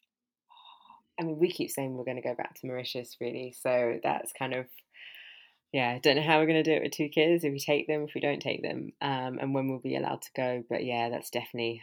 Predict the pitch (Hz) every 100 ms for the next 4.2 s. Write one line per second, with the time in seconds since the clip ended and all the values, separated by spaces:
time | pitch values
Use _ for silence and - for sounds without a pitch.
0 | - 117 - 120 175 - - - _ _
1 | _ _ _ - - - - - 117 117
2 | 117 120 - - 117 110 - - 117 117
3 | 117 117 - - 117 120 120 117 - -
4 | -